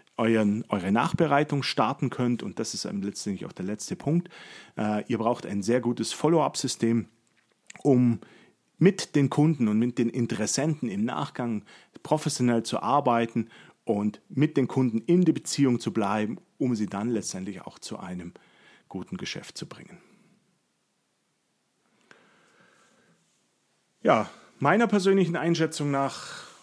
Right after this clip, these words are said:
und ich glaube, das konnte man auch merken, die digitalen Events werden nicht verschwinden, nur weil die physischen Messen jetzt wieder starten. Digitale Events werden aus meiner Sicht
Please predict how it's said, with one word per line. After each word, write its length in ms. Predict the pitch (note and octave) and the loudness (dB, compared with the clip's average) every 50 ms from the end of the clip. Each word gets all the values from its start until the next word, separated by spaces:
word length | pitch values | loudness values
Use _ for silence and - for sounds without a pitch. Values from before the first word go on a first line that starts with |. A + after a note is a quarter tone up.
| - | -18
und 140 | - A2+ A#2 | -12 -8 -8
ich 120 | A#2+ - - | -8 -4 -2
glaube, 220 | C3 B2+ B2 - | -2 -2 0 0
das 480 | - A#2 - - - - - - - _ - | -2 -2 -2 -2 -6 -6 -8 -10 -14 _ -6
konnte 260 | - B2+ C3+ C3+ C3+ | -4 -4 0 0 2
man 200 | A2+ A2 A2 G#2 | 2 2 2 0
auch 240 | - G#2 - - - | -2 -6 -8 -4 -4
merken, 460 | G2 G2+ A2 B2 - - C#3 C3 B2 - - - - - - - - - - - - _ _ _ _ _ _ _ _ _ _ | -2 -2 -2 -4 -4 -6 -6 -6 -6 -10 -16 -20 -20 -20 -20 -20 -20 -20 -20 -20 -20 _ _ _ _ _ _ _ _ _ _
die 80 | - B2+ | -4 0
digitalen 800 | - F3+ E3 F3 F3 - - C3+ C3 C#3+ C3+ B2+ B2 B2+ B2 - _ | 2 2 4 4 2 0 2 2 4 4 4 4 2 0 -2 -4 _
Events 760 | - G#2+ G2+ A#2 A#2 B2+ D#3 E3+ - - - - - - - _ _ _ _ _ _ _ _ _ _ | -4 0 2 4 4 4 4 2 2 0 0 -2 -2 -6 -10 _ _ _ _ _ _ _ _ _ _
werden 320 | G#2 A2+ B2 B2+ A#2+ B2 | 2 2 4 4 4 4
nicht 200 | A2+ A2+ A2 - | 4 4 2 0
verschwinden, 760 | - - G#2 G2+ - - A#2 A#2+ A#2 G#2+ - - F2 D#2+ D2+ - _ _ _ - | -2 -2 -2 -2 2 4 4 4 4 4 0 -4 -8 -8 -10 -14 _ _ _ -2
nur 240 | A2 A#2+ B2+ A#2+ | 0 2 2 4
weil 180 | G2+ G#2+ G#2 G#2 | 2 2 2 0
die 100 | G#2+ G2+ | 0 -2
physischen 460 | - - A2+ A2 G#2 G#2 F#2 - F#2+ | -2 -4 -4 -4 -4 -6 -6 -4 -4
Messen 300 | F#2+ G#2+ A2+ - - A2+ | -4 -2 -4 -2 -2 0
jetzt 220 | G#2 G2+ F#2+ - - | -2 -2 -4 -6 -8
wieder 160 | F#2 - - | -8 -8 -8
starten. 480 | - - - D2 - - _ - D3 - - | -8 -10 -10 -12 -12 -14 _ -18 -18 -4 0
Digitale 640 | C#3+ D3 E3 E3+ C#3+ C#3 C3+ C3+ B2+ A#2 G#2+ G#2+ - | 2 4 4 4 4 4 4 4 4 2 0 0 -2
Events 540 | - G2+ G#2 G2 G#2 A2+ C#3 D#3 - - - | -2 -4 -2 -2 0 0 0 -2 -4 -4 0
werden 400 | A2+ A2+ B2+ D3 D3+ D#3+ D3+ D3 - - - _ _ _ | 0 2 2 2 2 2 0 -2 -4 -10 -20 _ _ _
aus 160 | - G#2+ G#2 | -6 -2 2
meiner 340 | A2 A2+ B2 D3+ F3+ E3+ C#3 | 2 4 4 6 4 4 4
Sicht 420 | - - B2 A#2+ - - - - | 2 2 0 0 -2 -6 -18 -20